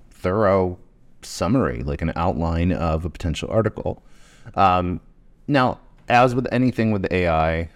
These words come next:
you're gonna need to go through it, make sure it makes sense, make sure that it's pulling relevant data. The older version of Chat G P T, which is what I'm using, um, the data only goes up to twenty twenty-one. Um, the new version,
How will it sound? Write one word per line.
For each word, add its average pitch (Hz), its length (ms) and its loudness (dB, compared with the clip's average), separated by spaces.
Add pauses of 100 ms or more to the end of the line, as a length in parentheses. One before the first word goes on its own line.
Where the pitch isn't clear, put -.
(380)
you're 110 160 0
gonna 117 240 2
need 101 140 2
to 85 60 -6
go 85 140 -2
through 82 360 -2
it, 76 180 0
make 78 160 -4
sure 85 160 -4
it 69 60 -2
makes 82 200 -4
sense, 95 540 -4 (460)
make 90 140 -4
sure 92 300 -2
that 90 80 0
it's 82 140 -2
pulling 85 340 -2
relevant 76 460 0
data. 85 520 2 (440)
The - 240 -2
older 101 240 0
version 90 260 0
of 85 100 -2
Chat 82 280 -2
G 80 140 -6
P 71 100 -8
T, 80 200 -2
which 78 140 -2
is 69 160 -10
what 80 140 -2
I'm 92 160 0
using, 80 420 -2 (540)
um, 82 580 0
the 95 120 0
data 110 220 2
only 107 160 -2
goes 87 140 -2
up 85 100 -6
to - 100 -14
twenty 78 240 -4
twenty-one. 98 680 -2 (400)
Um, 80 260 -2
the 82 120 -4
new 98 200 0
version, 87 600 0